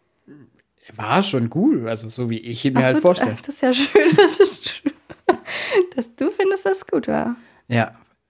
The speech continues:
Speaker 1: finde ich schon, ja.
Speaker 2: Mir hat's auch sehr gut gefallen, aber das ist vielleicht eine Geschichte für ein anderes Mal.
Speaker 1: Mit der Vogelkacke.
Speaker 2: Uh, mit der Vogelkacke.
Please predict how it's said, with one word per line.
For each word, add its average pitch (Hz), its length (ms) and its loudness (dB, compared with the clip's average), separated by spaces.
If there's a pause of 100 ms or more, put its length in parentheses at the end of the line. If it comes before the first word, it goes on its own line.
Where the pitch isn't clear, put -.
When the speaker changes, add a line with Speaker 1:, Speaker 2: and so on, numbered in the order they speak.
Speaker 1:
finde 123 160 -4
ich 117 60 -8
schon, 117 260 -4
ja. 107 180 -8
Speaker 2:
Mir 311 120 6
hat's 240 120 0
auch 208 120 0
sehr - 160 -2
gut - 200 -8
gefallen, 226 360 -8
aber 233 200 -6
das 269 140 -12
ist - 60 -20
vielleicht 285 260 -12
eine 269 80 -8
Geschichte - 400 -10
für 294 140 -8
ein 320 180 -4
anderes - 500 -8
Mal. 277 240 -12 (1040)
Speaker 1:
Mit 127 160 -14
der 117 120 0
Vogelkacke. 127 720 0 (840)
Speaker 2:
Uh, 220 440 -4
mit 233 240 -4
der 247 60 -4
Vogelkacke. 220 840 -6